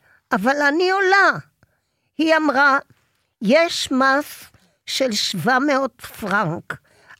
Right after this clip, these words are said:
אמרתי, "אבל אמרו לי ש-," היא אמרה, "שבע מאות פרנק." בדיוטי פרי לא היה לי ראש לקוסמטיקה. במטוס פתחתי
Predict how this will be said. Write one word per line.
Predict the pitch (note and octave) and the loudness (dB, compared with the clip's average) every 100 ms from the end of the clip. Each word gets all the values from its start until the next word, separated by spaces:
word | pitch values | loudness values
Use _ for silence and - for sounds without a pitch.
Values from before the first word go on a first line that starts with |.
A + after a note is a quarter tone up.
| B3+ | -2
אמרתי, | C#4 C#4+ D#4+ - D4 B3 - _ _ _ _ | 2 2 0 -4 -4 -4 -6 _ _ _ _
"אבל | D4 E4 E4 | 0 2 2
אמרו | E4+ F#4 G4+ | 2 2 2
לי | G#4+ A4 | 2 0
ש-," | - - F#4 F4+ - _ _ _ _ _ _ | -2 0 2 2 0 _ _ _ _ _ _
היא | A#3+ A#3+ | 0 2
אמרה, | A3+ A3 C#4 C#4+ D4 _ _ _ _ _ | 2 0 2 2 0 _ _ _ _ _
"שבע | - - F#3 C4+ | -6 -2 0 0
מאות | C#4 D#4+ B3 | 0 -2 -4
פרנק." | - - A3 G#3+ F#3+ - - _ _ _ _ _ _ | -6 -4 -2 -2 -4 -8 -16 _ _ _ _ _ _
בדיוטי | C#3+ G#3 F3 G#3+ E4 F4+ | -2 0 0 -2 -2 -4
פרי | B3 - A#3 A3+ G#3+ - _ _ _ _ _ _ | -6 -6 -4 -2 -4 -8 _ _ _ _ _ _
לא | F#3 G#3+ C#4 | -4 0 0
היה | D4+ C4 | 2 2
לי | C4+ A#3+ | 2 0
ראש | G3 A3+ - - _ - | 0 -2 -4 -10 _ -10
לקוסמטיקה. | G3+ - G3+ - - G#3 G#3 G3+ - F#3+ D#3 - _ _ _ _ - _ _ _ | -8 -8 -14 -16 -8 -6 -6 -10 -10 -10 -10 -14 _ _ _ _ -20 _ _ _
במטוס | E3+ G#3+ G#3+ - - D#4+ - - - | -2 0 -2 -4 0 0 -2 -14 -6
פתחתי | G#3+ - B3+ - - C#4+ A#3 | -6 -2 -4 -4 -8 -4 -4